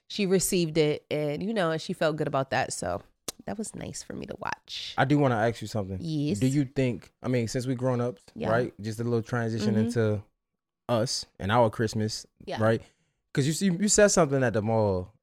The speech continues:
Speaker 1: What?
Speaker 2: and I don't know if you were serious or, you know,
Speaker 1: What?
Speaker 2: you know they say is, is, is, is always the
Speaker 1: A,
Speaker 2: truth
Speaker 1: a
Speaker 2: and
Speaker 1: truth
Speaker 2: the
Speaker 1: and a
Speaker 2: joke.
Speaker 1: joke.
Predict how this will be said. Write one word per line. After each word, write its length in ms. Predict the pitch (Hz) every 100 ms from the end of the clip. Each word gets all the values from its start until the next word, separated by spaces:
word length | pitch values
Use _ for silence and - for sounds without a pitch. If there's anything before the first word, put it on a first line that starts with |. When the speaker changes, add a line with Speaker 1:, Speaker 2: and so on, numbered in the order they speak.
| -
Speaker 1:
What? 100 | 110
Speaker 2:
and 380 | 101 101 98
I 240 | 50 117 135
don't 100 | 123
know 60 |
if 80 | 110
you 80 | 107
were 40 | 104
serious 360 | 160 156 131
or, 200 | 123 110
you 120 | 131
know, 140 | 156 127
Speaker 1:
What? 280 | 330 226 180
Speaker 2:
you 60 |
know 120 | 151 165
they 100 | 143
say 260 | - 135 113
is, 160 | 107
is, 160 | 87 107
is, 200 | - 104 -
is 120 | 104
always 320 | 127 113 107
the 100 | 95
Speaker 1:
A, 40 | 90
Speaker 2:
truth 160 | 131
Speaker 1:
a 20 | -
Speaker 2:
and 80 |
Speaker 1:
truth 80 | 113
Speaker 2:
the 60 | 107
Speaker 1:
and 100 | 101
a 40 |
Speaker 2:
joke. 380 | 120 190 196 -
Speaker 1:
joke. 80 | 196